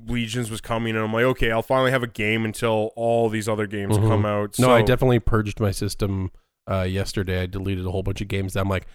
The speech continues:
Speaker 2: "Am I gonna play this before the next console? No."
Speaker 1: Yeah.
Speaker 2: Do I wanna leave some of them on there just for the sake of memories? Sure, but I cleared everything else.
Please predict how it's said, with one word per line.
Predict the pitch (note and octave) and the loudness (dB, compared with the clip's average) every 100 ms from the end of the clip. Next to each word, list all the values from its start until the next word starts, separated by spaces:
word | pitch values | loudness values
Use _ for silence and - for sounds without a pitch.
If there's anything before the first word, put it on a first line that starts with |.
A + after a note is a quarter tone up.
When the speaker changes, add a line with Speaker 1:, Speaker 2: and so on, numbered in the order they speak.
| _ _ _ - | _ _ _ 0
Speaker 2:
"Am | D#3 F#3 | 4 4
I | |
gonna | F3 F3 E3+ | 6 4 4
play | - D3 D3 | 4 6 6
this | C#3+ | 4
before | - D3 - C3 | 2 0 2 4
the | B2+ | 6
next | B2 A#2+ - | 4 2 0
console? | B2+ B2 D3 C#3 C3+ | 2 2 4 2 2
No." | B2 G#2 G2+ G2 F#2 F2+ | 0 2 4 4 2 0
Speaker 1:
Yeah. | A#2+ G#2 E2 - _ C3 | 0 -2 -4 -14 _ 0
Speaker 2:
Do | C#3 D#3 | 4 6
I | |
wanna | D3+ D3+ D3 | 6 6 6
leave | D3 C#3 | 6 6
some | - C3+ | 4 4
of | |
them | C3 B2+ | 6 6
on | B2+ B2+ | 6 6
there | B2+ B2+ | 6 4
just | A#2+ A#2+ - | 2 -2 0
for | A#2+ | -2
the | G#2+ | -2
sake | - A2 G#2+ | 0 0 2
of | G2+ | 0
memories? | G#2 G#2+ A2 A2+ - - | 2 2 2 0 -2 -12
Sure, | - - G2 F2+ | -12 -4 -2 -2
but | F#2 A2 | 0 0
I | A2 | 0
cleared | - A2 F#2+ F2 | -2 -4 -2 -4
everything | E2+ E2+ E2 | -6 -8 -8
else. | E2+ E2+ - | -8 -10 -14